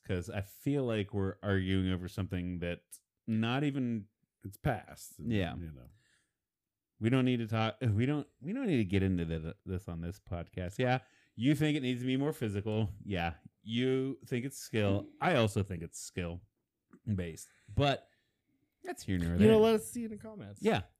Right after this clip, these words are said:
Speaker 2: Two to
Speaker 1: Put it in
Speaker 2: one,
Speaker 1: the
Speaker 2: you
Speaker 1: comments.
Speaker 2: lost,
Speaker 3: Yeah.
Speaker 2: Tyler. <laughs>
Speaker 1: Put it, put it in the comments. Uh, even, like, cornhole, I'd call that a sport.
Speaker 3: Let's
Speaker 1: But
Speaker 3: talk about
Speaker 1: s-,
Speaker 3: grilling.
Speaker 1: yeah, yeah, let's talk. Let's
Speaker 3: Which is
Speaker 1: talk
Speaker 3: probably,
Speaker 1: about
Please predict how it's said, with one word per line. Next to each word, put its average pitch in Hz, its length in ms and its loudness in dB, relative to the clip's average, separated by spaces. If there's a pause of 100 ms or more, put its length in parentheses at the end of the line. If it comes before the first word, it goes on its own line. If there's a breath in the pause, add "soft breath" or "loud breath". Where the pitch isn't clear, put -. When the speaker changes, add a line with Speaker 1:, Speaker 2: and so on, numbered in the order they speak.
(160)
Speaker 2:
Two - 140 4
to 117 60 8
Speaker 1:
Put 98 80 8
it 101 40 8
in - 0 -
Speaker 2:
one, 104 80 8
Speaker 1:
the 95 60 4
Speaker 2:
you 98 160 6
Speaker 1:
comments. 95 260 6
Speaker 2:
lost, 85 120 0
Speaker 3:
Yeah. 98 60 6
Speaker 2:
Tyler. 90 260 0
<laughs> - 1040 4
Speaker 1:
Put 113 200 6
it, 131 100 -4 (560)
put 98 160 -2
it 127 80 -2
in 127 100 0
the 135 80 -2
comments. 95 580 -2 (840 soft breath)
Uh, 104 480 2 (240)
even, 120 160 0
like, 127 100 -2
cornhole, 127 460 -2
I'd 107 160 -6
call 82 180 -6
that 90 120 -6
a 98 60 -4
sport. 92 460 -10
Speaker 3:
Let's 196 180 4
Speaker 1:
But 240 80 2
Speaker 3:
talk 233 80 2
about 247 180 2
Speaker 1:
s-, - 20 -6
Speaker 3:
grilling. 208 500 -4
Speaker 1:
yeah, 123 140 -6 (120)
yeah, 180 160 -2
let's 202 140 -2
talk. 196 380 6
Let's 120 160 6
Speaker 3:
Which 185 140 4
is 196 80 6
Speaker 1:
talk 113 160 6
Speaker 3:
probably, 170 600 4
Speaker 1:
about 160 80 2